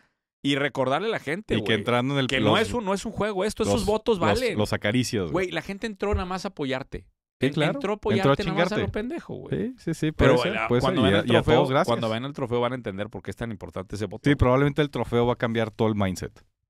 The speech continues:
Speaker 1: Bueno, antes de brincar de, antes de brincar de este tema,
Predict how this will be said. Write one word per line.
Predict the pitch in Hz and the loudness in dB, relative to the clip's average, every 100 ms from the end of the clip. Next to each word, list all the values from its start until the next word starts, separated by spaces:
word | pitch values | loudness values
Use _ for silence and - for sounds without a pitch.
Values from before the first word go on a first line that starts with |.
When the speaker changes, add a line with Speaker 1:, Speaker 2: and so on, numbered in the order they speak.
| _ | _
Speaker 1:
Bueno, | 117 120 101 _ _ _ _ _ _ _ _ _ _ - | -6 -6 -6 _ _ _ _ _ _ _ _ _ _ -4
antes | 170 196 - 240 | -2 2 2 2
de | 185 | -2
brincar | 127 123 113 143 | -4 -8 -6 -6
de, | 151 147 | -4 -6
antes | 131 131 | -6 -8
de | 131 | -10
brincar | 110 98 113 | -8 -8 -8
de | 107 | -8
este | 107 107 | -10 -12
tema, | 92 87 - | -12 -12 -14